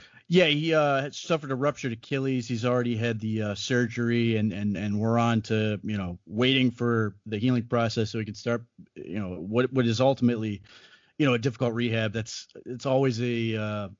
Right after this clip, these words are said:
you know, a very nervous sort of thing when it comes to the Achilles, because some of those guys just never come back the right way. And obviously he's a rookie, and that's, you know, the worst thing that could happen. But they, they loved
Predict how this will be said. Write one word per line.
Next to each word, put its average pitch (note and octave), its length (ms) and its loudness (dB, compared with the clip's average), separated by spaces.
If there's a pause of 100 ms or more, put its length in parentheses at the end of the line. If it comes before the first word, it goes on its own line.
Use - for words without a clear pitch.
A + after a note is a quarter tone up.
(400)
you G2 40 -10
know, F2+ 200 -8
a A2 100 -2
very B2+ 580 2 (400)
nervous C3 640 2
sort C3 300 -4
of A#2 200 -2
thing B2 240 -2
when A#2+ 100 0
it A#2 60 -8
comes A#2+ 160 -2
to A2+ 60 -4
the A2+ 80 -2
Achilles, A#2+ 320 -2
because A2+ 360 -4
some B2+ 140 0
of C3 80 4
those A#2 120 -2
guys A#2+ 280 -2
just A2+ 200 -6
never A2+ 680 -4 (460)
come B2+ 160 -2
back C3 240 0
the B2 80 -6
right B2+ 180 0
way. B2 440 -2
And A2 280 -6
obviously A#2 380 -2
he's A2+ 140 0
a A2 60 -2
rookie, G#2+ 520 -4
and G#2+ 120 -8
that's, A2+ 420 -8
you B2 80 -10
know, A2 80 -4
the A2 80 -2
worst A2+ 180 -2
thing G#2+ 140 -2
that F#2+ 100 -6
could A2 100 -2
happen. A#2 240 -2
But G2+ 120 -8
they, A#2+ 100 0
they B2 500 -2
loved C3 640 2